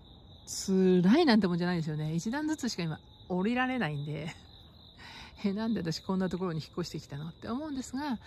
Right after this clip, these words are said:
これが未来の私にとって価値のあることなんですね。毎日階段上がって降りて、上がって降りて、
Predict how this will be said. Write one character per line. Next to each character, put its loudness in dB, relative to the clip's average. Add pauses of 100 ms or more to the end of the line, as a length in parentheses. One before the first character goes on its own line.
(300)
こ -6
れ -6
が -4
未 0
来 -2
の -4 (380)
私 -4
に 2
と -18
っ -18 (260)
て -4
価 -6
値 -6
の -2 (120)
あ -4
る -6
こ -8
と -10
な -6
ん -10
で -12
す -12
ね。 -8 (320)
毎 -8
日 -14
階 -8
段 -4
上 -2
が -4
っ -8
て -10
降 -4
り -6
て、 -10
上 -8
が -4
っ -6
て -8
降 -4
り -2
て、 -8